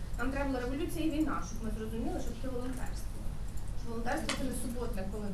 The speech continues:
організована корпорація проводить Співробітники,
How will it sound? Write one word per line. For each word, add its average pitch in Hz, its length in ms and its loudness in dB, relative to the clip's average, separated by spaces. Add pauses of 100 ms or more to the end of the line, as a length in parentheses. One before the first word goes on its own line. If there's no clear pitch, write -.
(100)
організована 220 560 0
корпорація 202 560 0
проводить 196 440 0 (680)
Співробітники, 240 580 0